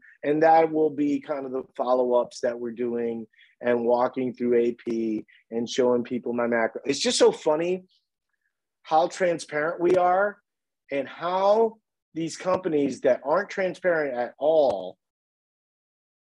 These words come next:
exist, <laughs> right?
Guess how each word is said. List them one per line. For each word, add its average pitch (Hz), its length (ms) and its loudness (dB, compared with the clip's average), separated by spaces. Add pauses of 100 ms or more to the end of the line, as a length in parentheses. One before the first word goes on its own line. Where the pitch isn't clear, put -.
exist, 120 840 0 (760)
<laughs> - 720 -6
right? 165 300 4